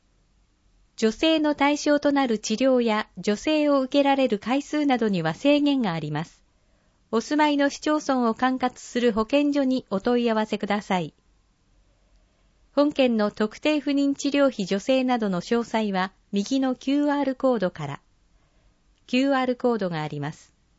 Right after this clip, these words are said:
どんなことでもお気軽にご相談ください。不妊専門相談センター。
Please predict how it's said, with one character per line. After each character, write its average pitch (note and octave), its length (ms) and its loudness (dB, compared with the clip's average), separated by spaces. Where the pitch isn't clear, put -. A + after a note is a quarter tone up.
ど C#4 220 4
ん E4 80 0
な D#4 120 2
こ A#3 140 -2
と A#3+ 140 4
で A3 100 2
も F#3+ 240 0
お F#3+ 100 0
気 D#4+ 200 -4
軽 D4+ 200 2
に C4+ 160 2
ご A#3+ 140 2
相 C4+ 280 2
談 B3 200 2
く A3+ 120 -2
だ A#3 140 2
さ A3 200 -2
い。 E3 180 -6
不 A3+ 120 0
妊 D#4+ 300 2
専 D4 300 0
門 C4+ 200 2
相 C4+ 240 2
談 C4+ 220 0
セ B3 200 0
ン A3+ 60 0
タ D3+ 540 -6
ー。 - 40 -20